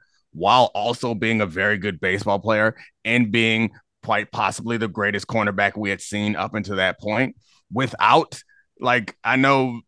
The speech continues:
the ten thousand hours, like, rule has been largely debunked, but without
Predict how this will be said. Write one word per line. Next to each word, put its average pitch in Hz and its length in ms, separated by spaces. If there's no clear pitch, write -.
the 117 140
ten 131 260
thousand 117 360
hours, 110 580
like, 101 240
rule 120 340
has 110 160
been 113 180
largely 117 500
debunked, 107 600
but 131 480
without 131 560